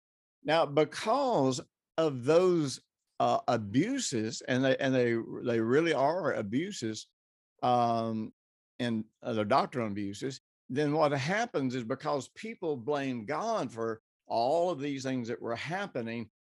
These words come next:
and they came up with these, uh, uh, these unscriptural concepts of God and the way he deals with people who have problems,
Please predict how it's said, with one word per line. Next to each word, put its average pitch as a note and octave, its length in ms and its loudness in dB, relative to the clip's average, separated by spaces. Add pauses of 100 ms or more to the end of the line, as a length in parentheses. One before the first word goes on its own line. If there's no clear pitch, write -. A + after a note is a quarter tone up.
and A#2+ 120 -4
they C3+ 80 2
came D#3 300 -4
up C#3 100 -4
with A#2+ 140 -6
these, B2+ 340 -2
uh, A#2+ 220 -2
uh, A#2 220 -4
these B2 360 -4
unscriptural D3+ 1000 -4 (880)
concepts F3+ 640 -2
of G#2+ 220 -6
God C#3+ 400 0
and A2 100 -4
the A2+ 60 0
way A#2 140 2
he A2+ 140 -4
deals B2+ 520 0
with A2+ 180 -2
people A2+ 240 -4
who G#2 140 -4
have G2 160 -2
problems, D3+ 420 -2